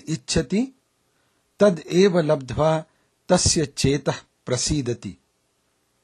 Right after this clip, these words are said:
चन्द्रमसम्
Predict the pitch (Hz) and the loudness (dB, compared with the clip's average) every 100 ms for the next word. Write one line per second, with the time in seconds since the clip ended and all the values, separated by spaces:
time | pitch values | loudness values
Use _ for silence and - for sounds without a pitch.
0 | _ _ _ _ _ _ _ _ _ _ | _ _ _ _ _ _ _ _ _ _
1 | _ _ _ - 151 165 170 165 156 - | _ _ _ -4 0 0 2 0 0 0
2 | 175 226 | 0 0